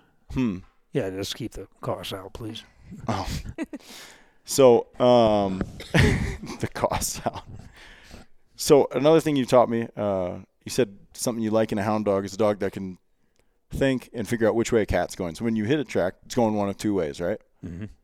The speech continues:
Speaker 1: And Vern is quick to use the acronym T G I F. What does that mean?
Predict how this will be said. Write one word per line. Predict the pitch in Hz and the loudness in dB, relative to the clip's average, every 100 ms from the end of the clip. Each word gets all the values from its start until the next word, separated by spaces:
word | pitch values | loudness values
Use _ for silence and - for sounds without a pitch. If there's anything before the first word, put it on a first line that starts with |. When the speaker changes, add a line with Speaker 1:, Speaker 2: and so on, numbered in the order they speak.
| _ _ _ _ _ _ _ _ _ _ _ - | _ _ _ _ _ _ _ _ _ _ _ -8
Speaker 1:
And | 104 | -2
Vern | 110 127 | 0 0
is | 135 | -2
quick | - 123 - | -2 -4 -2
to | 120 | -2
use | 113 113 117 - 254 - | 0 -2 -4 -12 -16 -10
the | 110 107 104 - | -8 -6 -6 -2
acronym | 110 117 - 110 101 90 104 117 _ _ _ _ _ - | -2 -2 -4 -6 -4 -6 -8 -12 _ _ _ _ _ -4
T | 117 | -4
G | 98 107 | -2 -2
I | 107 107 | 0 0
F. | 101 - - _ _ _ _ _ _ _ _ _ _ _ - - - - _ | -2 -4 -12 _ _ _ _ _ _ _ _ _ _ _ -20 -20 -20 -20 _
What | 107 | -6
does | 98 | -2
that | 98 | -2
mean? | 90 78 | -2 -8